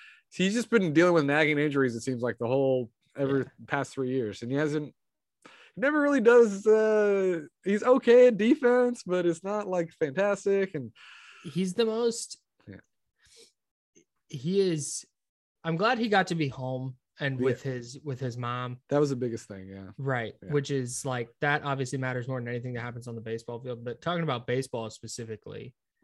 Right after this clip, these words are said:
Speaker 1: Yeah.
Speaker 2: like, he's a fourth outfielder.
Speaker 1: Yeah, for sure.
Speaker 2: That's, that's, that's what he is. And I think he'd be a really good fourth outfielder, but if you're trying to make him your everyday right fielder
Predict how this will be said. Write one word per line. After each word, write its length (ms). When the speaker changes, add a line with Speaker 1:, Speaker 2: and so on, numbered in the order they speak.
Speaker 1:
Yeah. 140
Speaker 2:
like, 240
he's 280
a 80
fourth 360
outfielder. 640
Speaker 1:
Yeah, 220
for 140
sure. 160
Speaker 2:
That's, 240
that's, 340
that's 300
what 300
he 300
is. 560
And 80
I 60
think 140
he'd 80
be 100
a 60
really 200
good 180
fourth 200
outfielder, 400
but 160
if 120
you're 80
trying 200
to 60
make 200
him 80
your 120
everyday 840
right 220
fielder 500